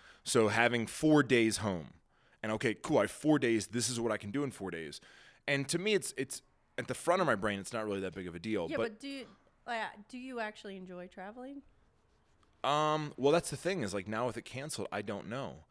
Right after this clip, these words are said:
Speaker 2: Yeah.
Speaker 1: Like, I do, I, I have a weird relationship. You know I don't enjoy anything.
Speaker 2: I,
Speaker 1: And we can be
Speaker 2: yes. <laughs>
Speaker 1: super, we can be super
Speaker 2: I
Speaker 1: honest on this podcast.
Speaker 2: Yeah.
Speaker 1: Um, ex-, you know, you know me pretty well, but I don't really enjoy anything.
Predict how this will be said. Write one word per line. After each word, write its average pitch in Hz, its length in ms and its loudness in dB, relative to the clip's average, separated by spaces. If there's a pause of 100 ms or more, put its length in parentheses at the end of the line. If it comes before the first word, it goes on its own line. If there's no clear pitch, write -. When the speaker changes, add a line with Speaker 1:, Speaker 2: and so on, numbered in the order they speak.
Speaker 2:
Yeah. 190 120 -12
Speaker 1:
Like, 139 160 6
I 135 80 6
do, 160 680 -2 (360)
I, 127 140 4 (240)
I 131 80 4
have 151 160 0
a 151 40 4
weird 131 260 2
relationship. 98 640 -2
You 139 180 -4
know 196 160 8
I 113 80 8
don't 104 160 4
enjoy 85 280 -2
anything. 82 400 -10 (400)
Speaker 2:
I, 170 280 -8 (240)
Speaker 1:
And 120 100 -2
we 147 100 8
can 180 80 4
be 139 80 4
Speaker 2:
yes. - 80 2
<laughs> - 20 2
Speaker 1:
super, 123 200 4 (360)
we 151 60 8
can 190 100 4
be 180 80 6
super 139 320 8
Speaker 2:
I 113 80 10
Speaker 1:
honest 117 240 2
on 104 100 0
this 98 120 -4
podcast. 95 580 -6 (100)
Speaker 2:
Yeah. 220 320 -6
Speaker 1:
Um, 107 460 4 (1000)
ex-, - 140 -6 (240)
you 131 140 0
know, 113 80 6
you 117 180 0
know 135 120 4
me 117 140 2
pretty 123 340 4
well, 87 360 -4 (580)
but 113 240 4 (480)
I 123 140 8
don't 165 240 6
really 117 460 4
enjoy 95 440 0
anything. 110 520 -4